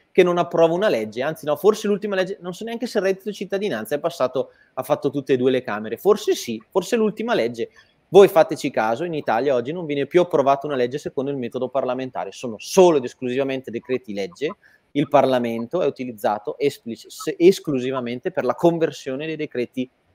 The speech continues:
per la, de-, dei decreti, decreti legge. Esisterebbe il Parlamento e non viene utilizzato. Comunque l'aspetto importante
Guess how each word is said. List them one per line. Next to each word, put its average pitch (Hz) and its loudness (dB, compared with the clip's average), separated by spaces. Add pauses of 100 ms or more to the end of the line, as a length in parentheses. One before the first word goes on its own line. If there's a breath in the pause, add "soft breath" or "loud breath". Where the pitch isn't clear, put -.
per 135 2
la, 131 4
de-, 123 2
dei 120 -4
decreti, 110 -6
decreti 120 -6
legge. 90 -12 (840)
Esisterebbe 123 0
il 131 -2
Parlamento 123 -2 (120)
e 131 -8
non 127 -6
viene 104 -6
utilizzato. 98 -12 (720)
Comunque 165 4
l'aspetto 156 0
importante 101 -8